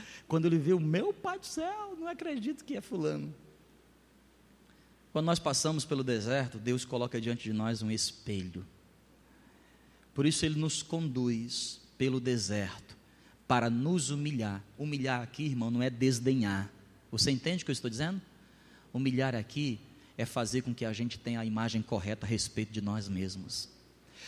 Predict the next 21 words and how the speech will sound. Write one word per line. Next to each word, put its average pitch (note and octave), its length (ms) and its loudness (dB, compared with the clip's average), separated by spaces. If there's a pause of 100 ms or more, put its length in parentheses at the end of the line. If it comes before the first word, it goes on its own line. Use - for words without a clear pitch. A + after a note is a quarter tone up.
(140)
Porque D#3+ 200 2
se - 140 4
tem F3+ 240 2
algo, A3+ 500 4
irmãos, E3 420 4
que D#3 100 2
nós C#3+ 180 0
somos G3 460 4
especialistas, E3 1600 2 (640)
é C#3+ 60 6
ter D#3+ 320 4
uma D#3 180 2
imagem C3+ 800 2
melhorada D3+ 920 2
a - 20 2
respeito G3+ 840 2
de E3+ 120 2
nós E3 280 2
mesmos. G#2 420 0
Nós C#3+ 220 2
achamos D#3+ 560 0